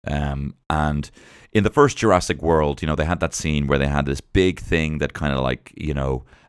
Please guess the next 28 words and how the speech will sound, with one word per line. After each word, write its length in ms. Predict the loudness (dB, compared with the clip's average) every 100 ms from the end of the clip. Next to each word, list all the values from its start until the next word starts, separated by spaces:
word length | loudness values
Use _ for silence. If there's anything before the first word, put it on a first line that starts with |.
| -6
uh, 440 | -4 -2 -2 -2
this 180 | -4 -8
big, 420 | -4 2 4 2
massive 600 | 0 2 2 2 -2 -2
fucking 760 | -6 -8 0 0 0 -4 -6 -10 -20 _ _
megalodon 840 | -4 0 2 2 0 0 0 -2 -2
or 60 |
whatever 360 | 0 0 0 0
it 80 | 0
is 200 | -2 -4
that 160 | -8
fucking 280 | -8 -8 0
jumps 320 | 2 2 0
out 200 | -2 -2
of 40 | -2
the, 160 | -6 -6 -18 _ -2
the, 200 | 0 0
the, 440 | 2 0 0 -4
the 140 | -6 -2
big 340 | -2 -4 -10 -20 -20 -20 _ _ _ _ _ _
sea 200 | -2 0
life 340 | 2 2 2
area 340 | 0 2 0 -2
of 140 | -4
Jurassic 460 | -2 0 0 -4 -4
World. 400 | 0 2 0 -4 -12 -8
They're 120 | -4
hanging 300 | -2 -2 -4